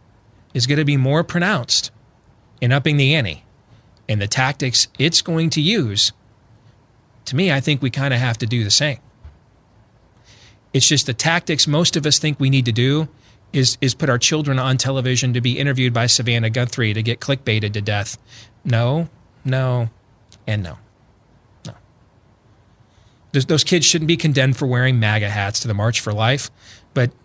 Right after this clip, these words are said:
twenty billion maga hats ain't gonna save you from the evil we're up against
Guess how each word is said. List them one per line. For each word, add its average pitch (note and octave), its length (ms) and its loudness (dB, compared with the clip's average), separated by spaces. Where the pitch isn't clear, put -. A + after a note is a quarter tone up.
twenty D3+ 440 0
billion C#3+ 580 2
maga A2 260 2
hats A2 340 0
ain't B2+ 140 0
gonna C3 160 -2
save B2+ 300 2
you F#2+ 240 -2
from G#2+ 340 -2
the C3 200 -4
evil A#2 220 0
we're G2 120 -2
up G2 160 -6
against E2 420 -6